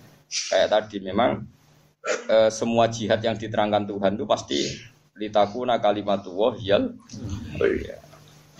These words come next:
Nah, terus orang itu meniat syahid itu kan gara-gara ngerti fadilahnya mati syahid, terus semua orang kepengen mati syahid. Nggak ngerti itu ada aturannya. Nggak, aturannya tadi,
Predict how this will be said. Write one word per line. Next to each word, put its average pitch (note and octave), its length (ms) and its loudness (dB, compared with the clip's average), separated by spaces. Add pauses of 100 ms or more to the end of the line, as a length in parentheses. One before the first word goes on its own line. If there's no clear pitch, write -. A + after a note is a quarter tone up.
(1300)
Nah, - 160 -2
terus A#2 240 0
orang D#3 320 4
itu F3+ 160 -2
meniat E3 480 0
syahid C#3 240 2
itu C#3 80 -8
kan G3 160 0
gara-gara B2+ 480 2
ngerti B2+ 400 -2
fadilahnya A2+ 800 2 (160)
mati G#2+ 320 0
syahid, G2+ 320 0
terus A#2+ 240 -4
semua A#2+ 160 2
orang B2+ 240 4
kepengen - 480 -2 (560)
mati G#2 320 0
syahid. - 400 -8 (1200)
Nggak G#2+ 160 2
ngerti B2 220 0 (100)
itu G3 80 2
ada C#3 240 2
aturannya. A2+ 560 -2 (160)
Nggak, G2+ 160 4
aturannya A2+ 480 2
tadi, C3 480 -2